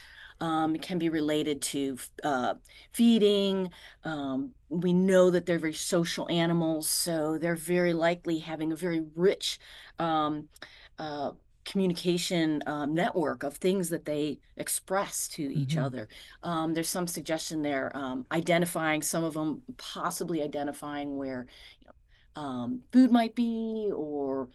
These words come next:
Speaker 1: mates are, or communicating with their offspring. Um, it could be a whole host of things and things we've not even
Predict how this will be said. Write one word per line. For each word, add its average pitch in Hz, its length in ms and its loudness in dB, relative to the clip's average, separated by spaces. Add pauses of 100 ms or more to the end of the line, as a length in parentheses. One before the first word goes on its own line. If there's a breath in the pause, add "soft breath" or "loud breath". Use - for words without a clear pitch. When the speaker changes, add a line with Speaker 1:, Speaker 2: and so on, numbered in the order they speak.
Speaker 1:
mates 233 460 0
are, 190 540 0 (240 loud breath)
or - 80 -8
communicating 175 500 2
with 147 140 2
their - 200 0
offspring. 233 840 4 (440 loud breath)
Um, 175 520 0
it 214 100 -2
could 262 140 4
be 277 240 4 (120)
a 208 100 0
whole 269 160 4
host 247 280 -2
of 320 60 -8
things 165 220 0
and 196 100 2
things 247 180 8
we've 247 120 6
not 214 180 4
even 175 320 -2